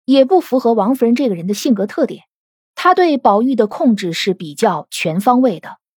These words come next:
又怎么能不在宝玉身边放一个她自己的人呢？只不过她可能和贾政想的一样，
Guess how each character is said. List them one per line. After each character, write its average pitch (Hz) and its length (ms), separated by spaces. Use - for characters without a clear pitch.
又 359 160
怎 254 140
么 240 80
能 247 180
不 247 140
在 254 160
宝 170 180
玉 202 100
身 240 300
边 254 280
放 269 320
一 214 80
个 214 120
她 233 140
自 240 180
己 185 120
的 151 120
人 147 200
呢？ 202 220
只 262 160
不 262 140
过 320 180
她 269 240
可 214 160
能 180 180
和 190 400
贾 160 200
政 226 180
想 160 240
的 151 80
一 175 120
样， 254 240